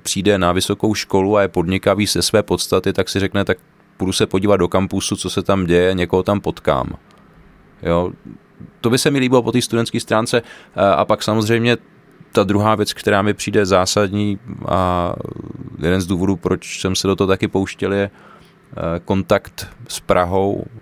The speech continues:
a s jejím obyvatelstvem, kde je spousta příležitostí, o kterých bychom se jinak nedozvěděli. Nejkonkrétněji samozřejmě, eh, jako vysloužilý proděkan pro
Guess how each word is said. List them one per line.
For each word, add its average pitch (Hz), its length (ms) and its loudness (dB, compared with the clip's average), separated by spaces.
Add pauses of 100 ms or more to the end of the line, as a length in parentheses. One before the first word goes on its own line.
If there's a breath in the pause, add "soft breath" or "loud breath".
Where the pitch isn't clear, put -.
a - 80 -8
s - 240 -6
jejím 98 160 0
obyvatelstvem, 92 840 0 (160)
kde 78 120 0
je 85 120 2
spousta 92 420 -4
příležitostí, 95 600 0
o 85 40 -2
kterých 95 200 -2
bychom 95 260 -2
se - 120 -6
jinak 107 200 0
nedozvěděli. 95 640 2 (440 loud breath)
Nejkonkrétněji 101 960 0
samozřejmě, 101 800 0 (120)
eh, - 40 -12 (680)
jako 90 320 -4
vysloužilý 92 540 -2
proděkan 90 440 0
pro 92 220 0